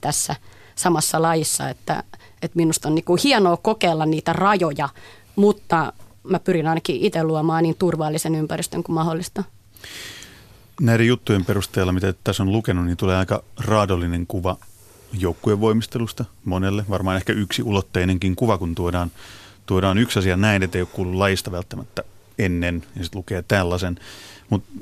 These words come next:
Speaker 2: jos katsotaan asiaa laajemmin, Henrik Detman, niin, niin eihän tää varmaan suokaan yllätä. Sä oot huippuvalmentajana ollut pitkään, ö, tehnyt töitä nuorten huipulle menevien tai siellä jo olevien urheilijoiden kanssa, niin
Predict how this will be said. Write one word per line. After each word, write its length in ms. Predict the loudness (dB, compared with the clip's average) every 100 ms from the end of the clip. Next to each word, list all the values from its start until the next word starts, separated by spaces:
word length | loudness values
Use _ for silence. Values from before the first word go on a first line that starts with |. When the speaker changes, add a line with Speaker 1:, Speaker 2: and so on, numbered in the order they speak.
| -6
Speaker 2:
jos 180 | -4 -2
katsotaan 420 | 0 2 4 2
asiaa 280 | 2 2 4
laajemmin, 360 | 2 2 0
Henrik 200 | -2 -2 -2
Detman, 380 | -2 0 -2 -2
niin, 240 | -2 -4 -8 -10
niin 360 | -6 -6 -8 -12
eihän 180 | -6 -4
tää 100 | -2
varmaan 260 | -2 0 0
suokaan 340 | 0 0 -2 0
yllätä. 360 | 0 -2 -4
Sä 100 | -4
oot 140 | -4 -2
huippuvalmentajana 680 | -2 -2 0 0 0 -2
ollut 200 | -2 -4
pitkään, 520 | -6 -6 -4 -2 -2 -4 -12 -20 -20 -20 -20 -12 -10
ö, 40 |
tehnyt 360 | -4 -2 -2 -2
töitä 240 | -2 0
nuorten 540 | 0 -2 -2 -2 -4 -6 -10 -4
huipulle 460 | -2 -2 -2 -2 -4
menevien 520 | -2 0 0 -2 -2
tai 140 | -2 0
siellä 240 | 0 0
jo 120 | 0
olevien 400 | 0 0 0 0
urheilijoiden 480 | -2 0 0 0 -2
kanssa, 340 | -2 -2 -2 -4
niin 200 | -4